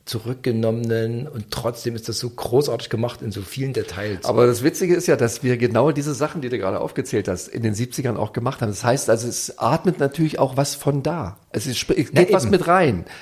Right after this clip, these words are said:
Speaker 2: Also es
Speaker 1: Deswegen
Speaker 2: ist
Speaker 1: sag ich ja, es ist ein, ist ein Scharnier. Es ist
Speaker 2: Ja,
Speaker 1: ja
Speaker 2: ja,
Speaker 1: nicht so ein,
Speaker 2: genau.
Speaker 1: ist ja kein Revolutionsalbum, das alles wegschmeißt.
Speaker 2: Ja, ja.
Speaker 1: Und der Witz war, ihr wart ja relativ alt.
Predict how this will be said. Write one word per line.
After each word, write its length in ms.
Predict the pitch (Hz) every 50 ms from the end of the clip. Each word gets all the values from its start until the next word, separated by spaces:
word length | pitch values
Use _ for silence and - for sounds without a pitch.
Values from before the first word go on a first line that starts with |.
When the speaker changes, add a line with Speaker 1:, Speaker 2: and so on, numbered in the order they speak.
| - -
Speaker 2:
Also 180 | - 117 123
es 40 | 131
Speaker 1:
Deswegen 200 | 156 147 180 190
Speaker 2:
ist 60 | 170
Speaker 1:
sag 140 | 220 226 -
ich 80 | - -
ja, 60 | 165
es 80 | 135
ist 40 | 120
ein, 80 | 160 190
ist 140 | - 127 -
ein 60 | 160
Scharnier. 420 | - 143 160 175 185 185 170 107 - -
Es 100 | 110 135
ist 120 | 156 147
Speaker 2:
Ja, 80 | 151 139
Speaker 1:
ja 40 | 147
Speaker 2:
ja, 40 | 143
Speaker 1:
nicht 100 | - -
so 140 | - 151 147
ein, 100 | 147 143
Speaker 2:
genau. 140 | 143 131
Speaker 1:
ist 60 | 120 110
ja 40 | 104
kein 220 | - 131 143 151
Revolutionsalbum, 840 | 143 123 135 131 135 135 123 - 139 156 170 - - 147 131 147 147
das 140 | 139 131 -
alles 220 | - 139 131 123 -
wegschmeißt. 600 | 135 - - - 139 135 147 160 180 180 - 131
Speaker 2:
Ja, 100 | 113 113
ja. 180 | 113 110 107 107 110 - -
Speaker 1:
Und 220 | - - 131 - - - - _
der 160 | - - 104 101 101 120 - - -
Witz 320 | 123 104 117 123 - -
war, 160 | - 143 143 156
ihr 200 | 147 107 85 -
wart 180 | 156 - - -
ja 100 | 135 127 - - 101 92 90
relativ 1120 | 87 95 104 117 127 135 143 - - - - - _ - - - 151 143 143 143 - - - -
alt. 480 | 101 101 107 110 104 98 - - -